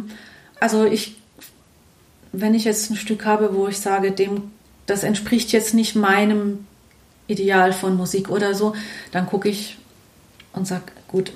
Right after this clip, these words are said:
mein Ideal von Musik ist, dieses Stück jetzt so gut aufzuführen, wie es geht. Ja, weil das habe ich nun mal auch übernommen, diese Verantwortung, wenn ich sage, ich spiele das Stück.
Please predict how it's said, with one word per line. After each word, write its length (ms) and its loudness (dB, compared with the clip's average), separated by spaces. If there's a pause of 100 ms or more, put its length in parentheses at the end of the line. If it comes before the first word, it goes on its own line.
(300)
mein 260 0
Ideal 260 2
von 180 -2
Musik 260 0
ist, 160 -2
dieses 480 -4
Stück 300 0
jetzt 200 2
so 160 4
gut 180 2
aufzuführen, 640 0
wie 100 0
es 120 -6
geht. 240 2 (500)
Ja, 320 0
weil 140 2
das 220 -2
habe 180 -2
ich 140 -6
nun 120 0
mal 280 0
auch 240 -4
übernommen, 480 2
diese 200 0
Verantwortung, 760 0
wenn 160 2
ich 100 0
sage, 220 -2
ich 100 -4
spiele 240 2
das 120 -2
Stück. 220 0